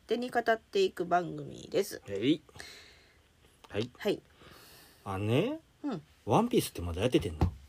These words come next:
Speaker 1: 何？
Speaker 2: <laughs> 何、いきなりって。
Speaker 1: うん。
Speaker 2: いやー、ほら、こち亀終わっ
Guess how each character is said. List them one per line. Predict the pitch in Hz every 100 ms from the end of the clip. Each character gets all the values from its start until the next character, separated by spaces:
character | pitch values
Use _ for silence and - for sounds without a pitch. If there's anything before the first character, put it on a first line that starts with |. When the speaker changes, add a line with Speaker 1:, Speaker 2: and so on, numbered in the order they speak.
| - _ _ -
Speaker 1:
何？ | 185 185 190 233 220 220 _ - - -
Speaker 2:
<laughs> | 185 - 151 -
何、 | 107 98 123
い | 117
き | -
な | 85
り | 82
っ |
て。 | - - 85 - _
Speaker 1:
う | 196
ん。 | 180 165 - _ _ _ - - -
Speaker 2:
い | 113
や | 123
ー、 |
ほ | 104 98 92 82 78 76 - - 107
ら、 | 90 76 78 _ _ _ _ _ _ _ _ _ -
こ | 131
ち | 123
亀 | - 151 160
終 |
わ |
っ | 160